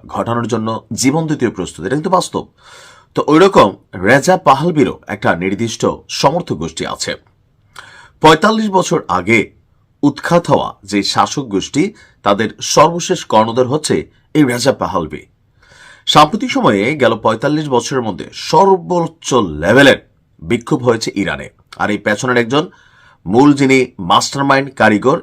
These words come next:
এ হচ্ছে রেজা পাহালভি, যিনি যদি এই সরকার ক্ষমতাচ্যুত হয়ে যেত, আল্লাহ তো বাঁচাই দিছে, এই রেজা পাহালভি নিজেই ক্ষমতায় বসতো। তবে ট্রাম্পের কিছুটা,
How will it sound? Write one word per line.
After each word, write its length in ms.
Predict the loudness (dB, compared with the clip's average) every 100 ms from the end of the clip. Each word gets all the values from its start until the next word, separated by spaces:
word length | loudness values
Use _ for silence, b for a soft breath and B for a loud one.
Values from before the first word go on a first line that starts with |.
| -4
এ 80 | -6
হচ্ছে 220 | -4 -2
রেজা 240 | -2 -2
পাহালভি, 460 | -4 -6 -6 -8 -10 -8
যিনি 340 | 0 2 2 0
যদি 180 | -2
এই 140 | -4 -4
সরকার 500 | 0 0 0 -2 -2
ক্ষমতাচ্যুত 480 | -2 -2 -2 -4 -4
হয়ে 260 | 2 2
যেত, 200 | 2 -2 -6 _ b
আল্লাহ 200 | -2 -2
তো 100 | 0
বাঁচাই 280 | 0 0 0
দিছে, 360 | -4 -8 -12 -16 b b b
এই 120 | 2
রেজা 260 | 4 4 2
পাহালভি 420 | 2 0 -2 -2
নিজেই 320 | -2 -2 -2
ক্ষমতায় 380 | 0 0 2 2
বসতো। 420 | 0 -6 -10 -14 _ b 0
তবে 320 | 2 2 -2 b b -4
ট্রাম্পের 480 | 4 4 4 -2 -2
কিছুটা, 480 | -8 -2 0 0